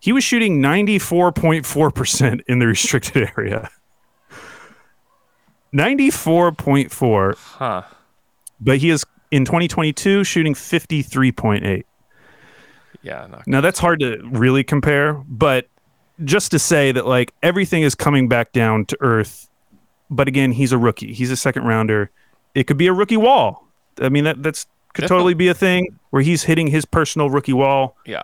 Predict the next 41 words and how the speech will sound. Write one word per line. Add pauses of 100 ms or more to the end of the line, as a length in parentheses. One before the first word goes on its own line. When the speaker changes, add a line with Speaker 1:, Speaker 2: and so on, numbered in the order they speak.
(100)
Speaker 1:
right
now.
He's
getting
more
time. (280)
He's (300)
playing,
a-,
or
he, (100)
before
he,
like,
turned
his
ankle,
he's
also
been
dealing
with
injuries.
Like, (560)
there
are
things
that
you
can
excuse
some
of
this,
but
it's
still
something
to
keep
an